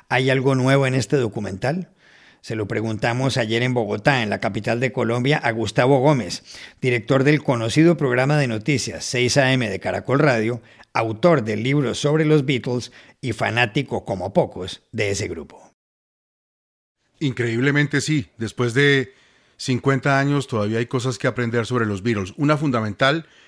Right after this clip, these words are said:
Speaker 2: en el documental de Peter Jackson es recordarnos que los Beatles eran gente, que John, Paul, George y Ringo no eran ídolos, que no eran una especie de dioses del Olimpo,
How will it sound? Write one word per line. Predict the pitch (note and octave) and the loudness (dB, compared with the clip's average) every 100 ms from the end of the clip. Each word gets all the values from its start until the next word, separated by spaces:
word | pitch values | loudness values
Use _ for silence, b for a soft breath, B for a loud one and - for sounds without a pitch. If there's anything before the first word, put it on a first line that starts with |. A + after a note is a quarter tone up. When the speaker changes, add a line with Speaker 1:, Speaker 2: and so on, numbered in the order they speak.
| b b | b b
Speaker 2:
en | G#2+ | -6
el | G#2+ | -4
documental | G#2 - G#2 G2 A2+ | -6 -6 -6 -4 -2
de | B2 | -2
Peter | B2 B2 A#2 | -2 -4 0
Jackson | C#3 C#3 D#3+ E3 D#3+ _ _ _ _ - | 0 0 -2 -2 -4 _ _ _ _ -8
es | A#2+ | -4
recordarnos | C#3 D3 C#3 B2+ C3+ E3 | -2 0 0 2 0 0
que | C#3 | 0
los | A#2 G#2 | 0 0
Beatles | D3 E3 C#3+ | 2 2 2
eran | D3+ D#3 | 0 2
gente, | F3+ D#3+ - - _ _ | 2 2 -4 -8 _ _
que | - A2 | -8 -2
John, | C3+ D3+ | 0 0
Paul, | C#3+ D#3 D3+ | 2 2 4
George | C#3 D3+ - | 4 2 2
y | |
Ringo | C#3 D3 D3 D3 | 2 2 2 2
no | |
eran | C#3+ C#3+ | 2 4
ídolos, | F3 E3+ A2+ F#2+ - b b b b | 6 4 2 -4 -14 b b b b
que | - | -6
no | G#2+ A#2 | -4 -2
eran | C3 | 0
una | C#3+ C#3 | 2 0
especie | - C#3+ C3+ D3 C3 | 2 0 2 2 2
de | A2+ | 0
dioses | F2+ G#2 C3+ B2+ C3+ | -2 0 2 2 0
del | B2 | 0
Olimpo, | G#2+ B2+ C#3+ - A#2+ | 0 2 2 0 -4